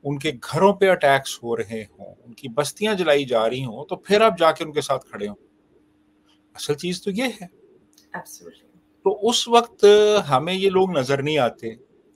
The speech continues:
Speaker 1: ये इधर उधर हो जाते हैं, ये छुप जाते हैं, ये खुद बयान नहीं देते, ये कहते हैं जी कि मुसलमान ये काम नहीं कर सकता, इस तरह के बयान देते हैं, मुसलमान दहशतगर्दी नहीं कर सकता।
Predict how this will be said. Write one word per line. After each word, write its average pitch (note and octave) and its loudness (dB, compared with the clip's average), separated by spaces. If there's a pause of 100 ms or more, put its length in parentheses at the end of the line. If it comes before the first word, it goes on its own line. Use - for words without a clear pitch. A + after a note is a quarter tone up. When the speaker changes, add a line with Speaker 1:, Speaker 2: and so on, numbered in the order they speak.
(400)
Speaker 1:
ये D3 -2
इधर E3 0
उधर E3+ 0
हो C#3+ -2
जाते B2+ -6
हैं, - -14 (760)
ये - -10 (120)
छुप C#3+ -6
जाते C#3+ 4
हैं, A#2+ -8 (340)
ये C#3+ -2
खुद C#3 -4
बयान C3 2
नहीं D3+ -4
देते, A#2+ -6 (520)
ये E3 0
कहते F#3 2
हैं F#3 -2
जी G3+ -4
कि G3 -4
मुसलमान D#3+ -2
ये G3 -4
काम F3+ 0
नहीं A#3 -2
कर G3 -6
सकता, - -16 (1120)
इस - -14
तरह E3+ -6
के D#3+ -8
बयान B2 -6
देते A2+ -12
हैं, C3+ -16
मुसलमान C#3+ -2
दहशतगर्दी F3 -4
नहीं G3 -4
कर A3 0
सकता। - -18